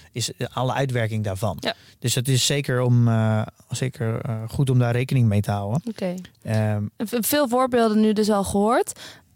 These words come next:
Speaker 2: Zullen we wat, wat dieper op een paar ingaan?
Speaker 1: Ja, ik denk het, ik, ik heb er eentje uitgeschreven. Die geeft eigenlijk heel, ja, die geeft het gewoon heel mooi weer wat het, eh, wat het risico naar beneden en omhoog is.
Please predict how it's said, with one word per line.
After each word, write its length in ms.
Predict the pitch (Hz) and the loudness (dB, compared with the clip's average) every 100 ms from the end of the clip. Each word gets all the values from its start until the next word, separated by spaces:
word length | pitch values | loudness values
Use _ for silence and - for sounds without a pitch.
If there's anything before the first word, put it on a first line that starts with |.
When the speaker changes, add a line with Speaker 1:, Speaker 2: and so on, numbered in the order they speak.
| _ - | _ -6
Speaker 2:
Zullen 240 | 240 277 | 0 2
we 300 | 285 277 269 - | 2 2 0 -4
wat, 160 | - - _ | -8 -8 _
wat 180 | 254 247 | -4 0
dieper 240 | 285 269 | 0 0
op 100 | 262 | 2
een 80 | 254 | 2
paar 160 | 254 254 | 2 2
ingaan? 260 | 277 285 415 - - | 0 -2 -4 -8 -6
Speaker 1:
Ja, 120 | 127 | -2
ik 80 | 131 | 2
denk 140 | 156 | 2
het, 120 | 147 139 | 0 -2
ik, 240 | 147 127 | -4 -4
ik 100 | 139 | -2
heb 120 | 143 | -2
er 200 | 135 123 | 0 0
eentje 240 | 131 135 - | 0 0 0
uitgeschreven. 600 | 131 160 - 131 113 123 | -2 -2 -2 0 2 2
Die 80 | 139 | 2
geeft 240 | 139 127 | 0 -2
eigenlijk 300 | 143 123 120 | -2 -2 0
heel, 300 | 131 123 117 - - _ _ | 0 2 0 -4 -20 _ _
ja, 80 | - | -6
die 120 | 113 | -2
geeft 180 | 123 131 | -2 -2
het 100 | - | -4
gewoon 160 | - 127 | -2 0
heel 120 | 135 | 2
mooi 260 | 131 127 113 | 2 2 2
weer 260 | 131 139 | 0 0
wat 180 | 117 113 | -2 -2
het, 240 | 110 - - | -4 -6 -10
eh, 120 | - 113 | -8 -4
wat 140 | 113 | -2
het 100 | 120 | 0
risico 280 | 123 127 127 | 0 0 0
naar 120 | 117 | 2
beneden 340 | 117 117 123 | 4 2 2
en 120 | 131 113 | 2 4
omhoog 340 | 104 117 131 | 4 2 2
is. 220 | 107 117 | 0 -2